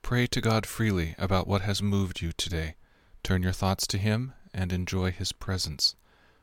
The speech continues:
We offer the following as prayer topic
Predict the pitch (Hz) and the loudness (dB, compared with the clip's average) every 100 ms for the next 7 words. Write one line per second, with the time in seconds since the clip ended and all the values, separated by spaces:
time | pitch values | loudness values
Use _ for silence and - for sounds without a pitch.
0 | _ - 98 90 92 - 95 92 98 95 | _ -2 2 2 2 0 -2 -2 0 2
1 | 92 87 82 82 85 82 - - 92 90 | 2 0 -2 -4 -4 -4 -4 -2 0 0
2 | 92 87 80 82 - | -2 -6 -6 -6 -10